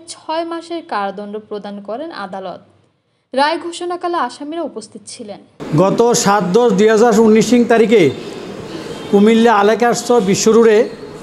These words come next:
Speaker 2: খাজা ফি-, সিএনজি ফিলিং স্টেশনের সামনে এই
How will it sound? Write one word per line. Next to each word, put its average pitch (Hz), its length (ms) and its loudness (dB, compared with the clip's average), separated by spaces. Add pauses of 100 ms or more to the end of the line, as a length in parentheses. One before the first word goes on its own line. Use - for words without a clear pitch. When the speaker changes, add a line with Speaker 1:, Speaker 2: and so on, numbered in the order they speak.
(160)
Speaker 2:
খাজা 180 300 2 (140)
ফি-, 180 240 0
সিএনজি 214 380 2 (120)
ফিলিং 196 260 2
স্টেশনের 226 520 2
সামনে 208 320 4 (960)
এই 185 240 6